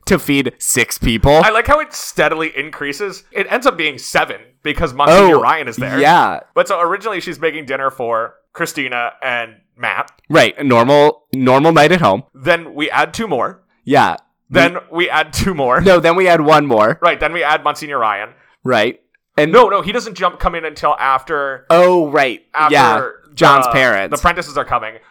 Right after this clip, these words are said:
Speaker 2: because he makes the joke about, like, "Oh, yeah, you need me, so you outnumber the blacks."
Speaker 1: Right.
Speaker 2: I like how
Speaker 1: Monsignor
Speaker 2: little
Speaker 1: is
Speaker 2: time,
Speaker 1: great.
Speaker 2: I like how little time Monsignor Ryan has for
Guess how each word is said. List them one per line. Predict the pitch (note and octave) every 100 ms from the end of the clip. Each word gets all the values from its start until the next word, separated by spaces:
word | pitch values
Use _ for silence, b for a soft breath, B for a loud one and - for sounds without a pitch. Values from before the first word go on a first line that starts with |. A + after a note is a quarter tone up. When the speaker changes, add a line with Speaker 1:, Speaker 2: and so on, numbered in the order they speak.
| -
Speaker 2:
because | D3 -
he | E3+
makes | D#3 -
the | C3+
joke | C#3 C3
about, | C3
like, | A#2
"Oh, | D3 D#3
yeah, | C#3
you | B2+
need | B2+ C3+
me, | C#3
so | C3 B2+
you | B2
outnumber | A#2 A#2+ B2 A#2+
the |
blacks." | G#2 A2+ - - - -
Speaker 1:
Right. | D3+ A#2+ - - - - _ _ _ B
Speaker 2:
I | - A3+
like | B3+
how | - F4+
Speaker 1:
Monsignor | G3+ F#3+
Speaker 2:
little | F#3 -
Speaker 1:
is | F3 D#3+
Speaker 2:
time, | D3+ D3
Speaker 1:
great. | C3 A#2+ A2 - -
Speaker 2:
I | F#3+
like | G#3+
how | D4 B3+
little | E3+ D#3+ E3 E3+
time | C#3 C3
Monsignor | C3+ C3 D3+ B2+ A#2+
Ryan | A2+ A2 B2+
has | - A#2 B2 C3 B2+
for | - B2+ A#2+ A#2 A2+